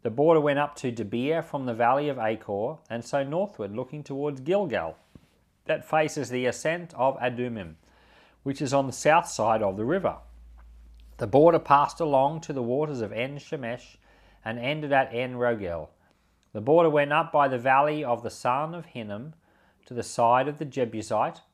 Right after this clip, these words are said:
also called Jerusalem, southward. And the border went up to the top of the mountain that lies before the valley of Hinnom, westward, which is at the farthest part of the valley of Rephaim,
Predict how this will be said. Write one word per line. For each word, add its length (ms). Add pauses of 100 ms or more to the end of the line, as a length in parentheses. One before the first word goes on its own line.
also 340
called 300
Jerusalem, 600 (200)
southward. 600 (920)
And 180
the 60
border 360
went 240
up 220
to 80
the 100
top 360
of 80
the 80
mountain 540
that 200
lies 300
before 460
the 100
valley 380
of 100
Hinnom, 460 (300)
westward, 520 (520)
which 180
is 120
at 160
the 80
farthest 640
part 420
of 80
the 60
valley 440
of 180
Rephaim, 520